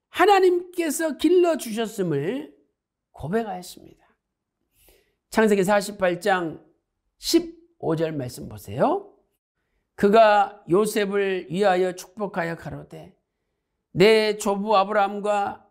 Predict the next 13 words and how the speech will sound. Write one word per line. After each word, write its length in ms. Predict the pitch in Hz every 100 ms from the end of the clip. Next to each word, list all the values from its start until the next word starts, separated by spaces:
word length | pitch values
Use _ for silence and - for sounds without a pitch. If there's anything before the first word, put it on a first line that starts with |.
| _
아버지 560 | - 180 190 202 185 196
이삭의 500 | 185 202 208 185 185
섬기던 560 | 208 214 185 180 175 180
하나님, 540 | 180 170 165 170 - _ _ _ _ _ _ _ _ _
나의 600 | 120 151 226 330 294 - _ _ _ _
남으로부터 1000 | - 160 208 302 349 349 349 320 311 294
지금까지 680 | 294 269 285 285 269 262 254
나를 500 | 226 214 330 370 381
기르신 540 | - 415 392 302 339 285
하나님." 400 | 240 226 - - _ _ _ _ _ _ _ _ _ _ _ _ _ _ -
야곱이 880 | 170 226 233 214 226 240 233 - _ _ _ _ _ _ _ _ _ _ _
출생할 920 | - - 403 - - 330 311 294 254
때부터, 600 | 285 254 220 - 240 233